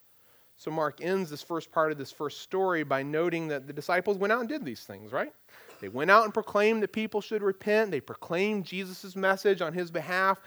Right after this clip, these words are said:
Uh, they went out, they cast out many demons. They anointed with oil many who were sick and healed them. They performed the works of Jesus on his behalf, like you see here. In fact, if you jump down now to verse thirty, you see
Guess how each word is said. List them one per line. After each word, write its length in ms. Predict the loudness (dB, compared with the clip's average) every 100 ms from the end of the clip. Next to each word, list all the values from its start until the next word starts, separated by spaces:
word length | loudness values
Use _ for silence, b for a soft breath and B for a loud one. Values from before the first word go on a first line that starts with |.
| B B
Uh, 180 | 2 4
they 100 | 4
went 220 | 2 6
out, 180 | 8 6
they 80 | 4
cast 400 | -6 -6 -4 0
out 160 | 0
many 300 | 0 0 0
demons. 420 | 0 0 2 0 0
They 140 | 0
anointed 460 | 0 -2 2 2 4
with 120 | 2
oil 400 | 2 4 4 4
many 360 | 0 0 0
who 100 | 0
were 140 | -2 -6
sick 360 | -4 -2 0
and 120 | -4 0
healed 320 | 2 2 2
them. 180 | 0 0
They 160 | -2 B B B
performed 420 | -12 -2 2 4 4
the 60 |
works 380 | 2 2 2 -2
of 80 | -6
Jesus 360 | -6 -6 -2
on 120 | -2 0
his 160 | -2
behalf, 420 | -4 -2 0 -2
like 180 | -4 -10
you 60 | -14
see 240 | -14 -12
here. 320 | -8 -6 -6 -10 B B
In 80 | -8
fact, 400 | 2 6 6 4
if 100 | 0
you 60 | -6
jump 280 | 0 0 2
down 200 | 0 2
now 180 | 2
to 80 | 2
verse 260 | -2 -8 -10
thirty, 640 | -8 0 4 4 0 -8 -14 _ _ _ _ _ _ _ -8
you 140 | -6
see 560 | -6 -2 0 2 0 -4